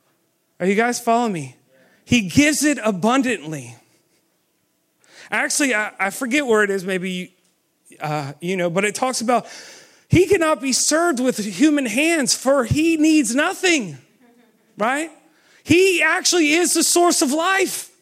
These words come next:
And he set it up that way so that we can find him. Come on. See, a lot of times church gets where we need, I'm not saying we need to position our life to be a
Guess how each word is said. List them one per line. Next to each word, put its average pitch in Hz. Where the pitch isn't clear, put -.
And 277
he 302
set 370
it 370
up 349
that 277
way 247
so 294
that 294
we 311
can 349
find 403
him. 180
Come 254
on. 185
See, -
a 262
lot 277
of 311
times 247
church -
gets 220
where 214
we 208
need, 220
I'm 254
not 320
saying 247
we 262
need 359
to 240
position 220
our 180
life 170
to 196
be 190
a 175